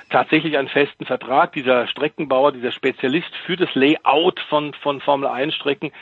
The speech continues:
ist seit eineinhalb Jahrzehnten der Nummer eins Mann dort mit seiner Firma. Der hat da etwa in Aachen hundert, hundertfünfzig Architekten und Ingenieure, die da ihm dann, äh, mithelfen. Das ist eine große Firma geworden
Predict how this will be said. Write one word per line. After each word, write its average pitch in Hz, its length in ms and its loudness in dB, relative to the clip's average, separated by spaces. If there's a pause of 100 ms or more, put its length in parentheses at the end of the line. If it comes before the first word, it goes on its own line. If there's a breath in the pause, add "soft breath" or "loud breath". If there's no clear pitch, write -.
(200 loud breath)
ist 131 200 -2
seit 139 340 2
eineinhalb 151 460 4
Jahrzehnten 143 680 0
der 131 160 0
Nummer 127 300 2
eins 147 400 -2
Mann 156 260 2
dort 147 400 2
mit 143 100 -4
seiner 127 260 0
Firma. 165 340 4
Der 127 140 -4
hat 139 140 -2
da 135 80 2
etwa 143 300 0
in 131 80 -4
Aachen 135 420 0 (600 loud breath)
hundert, 165 340 4
hundertfünfzig 143 840 0
Architekten 147 640 0
und 143 120 -6
Ingenieure, 139 600 0
die 143 120 -4
da 139 140 6
ihm 156 220 -2
dann, 135 180 2
äh, 123 140 -2
mithelfen. 156 420 0
Das - 60 -12
ist - 40 -14
eine - 80 -2
große 190 400 4
Firma 180 380 4
geworden 160 480 2